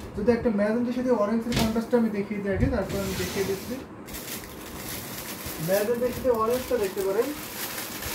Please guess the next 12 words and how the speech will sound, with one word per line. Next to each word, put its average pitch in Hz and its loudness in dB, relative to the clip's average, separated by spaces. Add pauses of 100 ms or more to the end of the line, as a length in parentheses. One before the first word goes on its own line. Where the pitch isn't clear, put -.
(2500)
ভীষণ 233 4
সুন্দর 226 4
কিন্তু। 190 2
এটা 190 6
আপনার 226 0
অরেঞ্জের 226 6
contrast 214 0
করবে 220 6
ম্যাজেন্টার 208 0
সাথে। 214 -4 (920)
যদি 240 2
একটু 233 -4